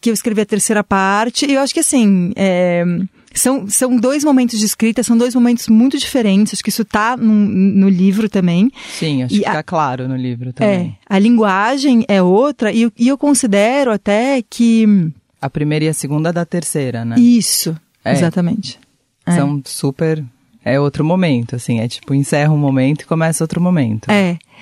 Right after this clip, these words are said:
Speaker 1: e eu acho que isso, até o registro de linguagem diferente, é, é, faz sentido dentro e fora do livro, né? É,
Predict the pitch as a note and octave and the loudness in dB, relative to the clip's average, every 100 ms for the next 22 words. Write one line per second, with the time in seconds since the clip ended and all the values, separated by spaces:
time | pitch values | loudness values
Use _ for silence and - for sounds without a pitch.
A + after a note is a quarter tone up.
0 | - - C4 C#4 C4+ D4 - C#4+ C#4 - | -20 -2 2 2 0 -2 -2 0 0 0
1 | C#4 B3+ C4+ C#4+ C#4+ A3 - G#3 F#3+ F#3+ | -2 0 0 0 0 0 -2 0 0 2
2 | F3+ E3+ E3+ E3+ - F3 F3 G#3 A3+ G#3+ | 2 2 0 -2 -2 0 2 2 2 2
3 | - F3+ F#3 E3+ - - - - - - | 2 2 2 0 -4 -16 -20 -20 -16 -2
4 | F#3 F#3 F3+ F3 F3 - A#3 A3 A3 A3 | 0 2 2 2 -2 -4 0 0 2 2
5 | A#3+ A3 G3 - G3 G3 C#4 F4+ F4+ - | 2 0 -4 -6 -2 0 0 0 0 0
6 | C#4 A#3+ A#3 A#3 G3+ F3+ D#3 E3 E3 F3 | 0 0 2 2 2 2 0 0 0 0
7 | G#3+ G#3+ A3 F#3+ F#3 F3 F3 F3 E3+ | 0 -4 -4 0 2 2 2 2 2